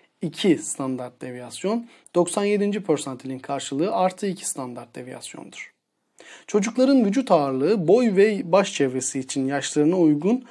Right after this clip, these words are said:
normal persantil eğrileri ile karşılaştırmalar yapılarak daha sağlıklı bir yorum yapılabilir. Örneğin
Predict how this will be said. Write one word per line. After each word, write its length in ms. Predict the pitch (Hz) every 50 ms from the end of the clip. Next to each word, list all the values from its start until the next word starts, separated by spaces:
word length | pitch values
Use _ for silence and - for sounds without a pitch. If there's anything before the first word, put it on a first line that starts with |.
| - - _ _ -
normal 520 | - 165 160 160 156 165 185 214 226 208 185
persantil 500 | - 170 151 143 - 151 147 147 165 156
eğrileri 500 | 151 147 147 147 151 147 147 147 160 202
ile 220 | 214 175 147 131
karşılaştırmalar 840 | - 135 135 131 - 151 143 131 - - 147 147 143 147 175 202 180
yapılarak 560 | 151 135 131 - 127 127 131 180 208 202 -
daha 180 | - 180 220 277
sağlıklı 500 | - - 196 180 180 175 175 - 208 160
bir 60 | 135
yorum 240 | 131 135 151 226 254
yapılabilir. 680 | 247 208 170 180 170 147 131 135 135 - - - - _ _ _ _ _ - - - - - - - - -
Örneğin 440 | - 269 285 262 240 226 220 208 -